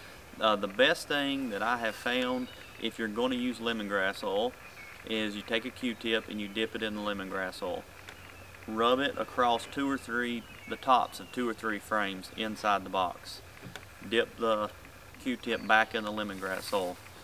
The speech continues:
Make a circle around the entrance with the lemongrass oil. Dip the Q-tip back in the lemongrass oil a third time and just drop it into the bottom of the hive.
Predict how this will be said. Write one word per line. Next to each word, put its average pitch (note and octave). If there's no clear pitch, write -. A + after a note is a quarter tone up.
Make A#3
a -
circle -
around G#2+
the A2
entrance G#2+
with G#2
the A2
lemongrass G2
oil. F2+
Dip A#2
the G#2+
Q-tip A2+
back A2
in A2
the G#2
lemongrass G#2
oil G#2
a G2+
third B2
time B2
and G#2
just F#2+
drop G#2+
it G#2+
into G#2+
the F#2+
bottom G2
of G2
the G2
hive. F2